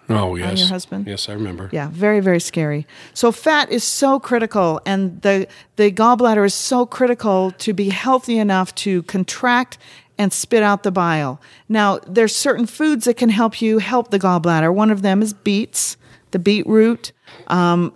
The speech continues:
Speaker 2: Standard Process has a great product called A F Beta Food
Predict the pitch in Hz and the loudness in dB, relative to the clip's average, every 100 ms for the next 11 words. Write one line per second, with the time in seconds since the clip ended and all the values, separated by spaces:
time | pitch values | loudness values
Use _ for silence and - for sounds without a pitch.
0 | - - 208 202 196 202 190 190 202 175 | -8 -4 -2 -2 0 -2 -2 -4 -2 -4
1 | 170 180 185 - 208 185 185 - 180 170 | -4 -2 -2 -4 -2 0 0 -2 -6 -4
2 | - 180 185 - 185 185 - 190 | 0 2 2 0 0 0 0 0